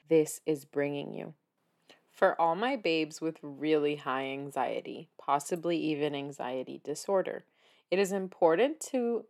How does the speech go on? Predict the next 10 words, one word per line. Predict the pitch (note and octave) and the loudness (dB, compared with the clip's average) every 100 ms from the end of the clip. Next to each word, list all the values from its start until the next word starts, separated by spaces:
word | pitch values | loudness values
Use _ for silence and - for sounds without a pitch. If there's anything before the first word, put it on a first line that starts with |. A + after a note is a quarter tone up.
| _ | _
note | F3+ F3 E3 C#3 - | -6 0 0 -2 -2
that | D3 D3 | -2 2
the | E3 | 0
very | D3+ D#3+ D#3 A#3+ D4+ | 0 2 4 4 2
first | - - E3+ E3+ - - | -4 4 4 4 -6 -4
step | - - - - | 2 2 0 -4
that | D3+ C#3+ | -2 -2
you | D3 D3+ | -6 -4
should | - C#3 | -2 0
recognize | C3 C3 C3 - B2+ A#2+ B2 | 0 -2 -6 -10 -10 -10 -12